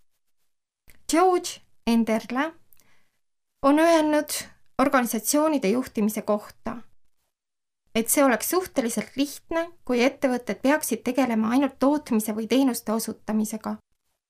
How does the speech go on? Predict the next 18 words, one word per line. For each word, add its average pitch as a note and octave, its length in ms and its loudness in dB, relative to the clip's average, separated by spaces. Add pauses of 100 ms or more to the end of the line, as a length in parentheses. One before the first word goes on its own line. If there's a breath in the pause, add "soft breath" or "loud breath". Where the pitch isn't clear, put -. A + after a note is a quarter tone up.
(540)
võtmata C#4 760 -2
arvesse A3 360 -4
oma A3+ 160 0
töötajaid. A3 800 -8 (640)
Juhtkondadel B3 840 0 (140)
oleks D#4+ 340 2
vaja C#4+ 260 4
siis A3 160 -6
tegeleda A#3 480 -2
ainult A#3 300 0
ettevõtte A3+ 500 -6
poliitikate A3+ 680 -4
ja A3 60 -8
struktuuride C#4+ 840 -4
ni-, G#3+ 160 -2 (100)
ja A3 140 -4
strateegiatega A3 1000 -6 (480 soft breath)
ning A#3+ 200 0